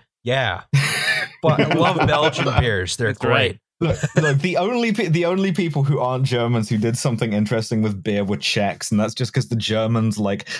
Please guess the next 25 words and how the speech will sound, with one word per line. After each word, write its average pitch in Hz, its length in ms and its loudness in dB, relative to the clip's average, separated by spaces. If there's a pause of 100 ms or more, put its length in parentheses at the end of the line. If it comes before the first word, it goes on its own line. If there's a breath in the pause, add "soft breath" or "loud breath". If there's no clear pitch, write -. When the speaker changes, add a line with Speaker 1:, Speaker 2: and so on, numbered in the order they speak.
(120)
Speaker 2:
left 110 500 -2
them 113 140 -2
all 113 160 0
of 104 60 -4
the 110 100 -2
beer 104 360 0
infrastructure 104 600 -2
in 98 140 -2
Pilsen, 110 680 -2 (160 loud breath)
which 110 240 -4
became 107 460 -2 (100)
Pilsen, 120 760 0 (240 loud breath)
which 123 200 -4
became 143 380 0
Pilsner, 131 640 -2
and 123 160 0
thus, - 420 -4
you 131 180 -2
know, 110 180 0
y-, 120 240 0
eventually 147 540 0
you 120 60 0
get 117 180 -2
to, 135 80 -2
like, 110 280 -2